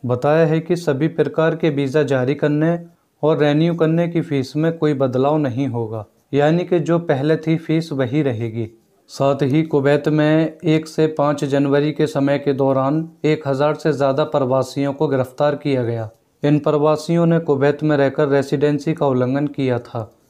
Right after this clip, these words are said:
बताया है कि जनवरी के इस महीने के शुरू के पाँच दिन में इन्हें पकड़ा गया है।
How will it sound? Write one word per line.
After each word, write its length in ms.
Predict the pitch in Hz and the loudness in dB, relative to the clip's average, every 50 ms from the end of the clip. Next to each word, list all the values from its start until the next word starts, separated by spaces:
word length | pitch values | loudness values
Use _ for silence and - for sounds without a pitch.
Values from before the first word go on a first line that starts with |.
| _ _ - | _ _ -4
बताया 400 | 135 131 131 143 147 156 165 165 | -4 -2 0 2 2 4 4 4
है 160 | 151 165 165 | 4 2 0
कि 180 | 165 165 180 175 | 0 0 0 0
जनवरी 480 | 135 151 147 151 151 156 165 175 180 175 | 2 2 0 2 2 2 4 4 4 2
के 220 | 175 180 175 175 180 - - 185 | 2 2 2 2 2 0 -2 -6
इस 140 | 165 170 - | -6 -4 -2
महीने 420 | 156 147 143 135 151 160 170 170 170 | 0 0 2 2 2 2 2 2 2
के 180 | 170 170 170 | 2 0 0
शुरू 300 | 165 170 - 156 165 170 | 0 0 0 2 2 2
के 120 | 170 180 165 170 | 2 0 -2 0
पाँच 320 | - 147 147 151 147 - 147 | 0 0 0 0 0 -2 0
दिन 180 | 127 143 139 | 0 0 0
में 240 | 139 135 127 120 107 - - _ _ - - | 0 0 -2 -2 -6 -8 -14 _ _ -4 -2
इन्हें 220 | 151 165 170 170 | 2 2 2 2
पकड़ा 300 | 165 147 147 151 151 156 | 0 0 0 2 0 2
गया 260 | 143 143 135 127 127 117 | 2 2 2 2 2 0
है। 200 | 104 113 110 104 | -2 -4 -8 -10